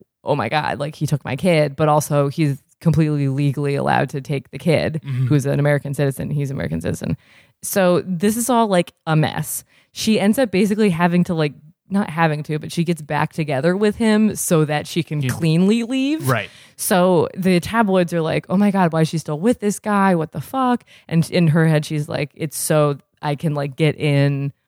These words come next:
Speaker 1: so I can get out."
Speaker 2: Yes.
Speaker 1: Amazingly, in twenty sixteen,
Speaker 2: So she, she, like, gets in so she can do, like, an amicable, uh,
Speaker 1: Yes.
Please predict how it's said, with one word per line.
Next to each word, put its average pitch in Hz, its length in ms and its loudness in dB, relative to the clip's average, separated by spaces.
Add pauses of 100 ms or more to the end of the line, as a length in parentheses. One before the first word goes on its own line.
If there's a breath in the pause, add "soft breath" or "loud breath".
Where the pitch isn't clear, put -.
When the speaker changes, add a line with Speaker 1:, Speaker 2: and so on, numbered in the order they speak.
Speaker 1:
so 151 200 0
I 135 120 0
can 147 160 -4
get 139 160 -2
out." 101 380 -2
Speaker 2:
Yes. 127 380 -8 (600)
Speaker 1:
Amazingly, 170 680 2
in 175 120 0
twenty 190 220 2
sixteen, 170 520 -2
Speaker 2:
So 156 120 2
she, 143 200 0
she, 156 160 0
like, 135 140 2
gets 139 180 -4
in 127 100 -4
so 107 340 -8
she 107 180 -12
can 104 100 -10
do, 104 160 0
like, 98 200 -6
an 104 100 -12
amicable, 98 560 0
uh, - 80 -20
Speaker 1:
Yes. - 580 -2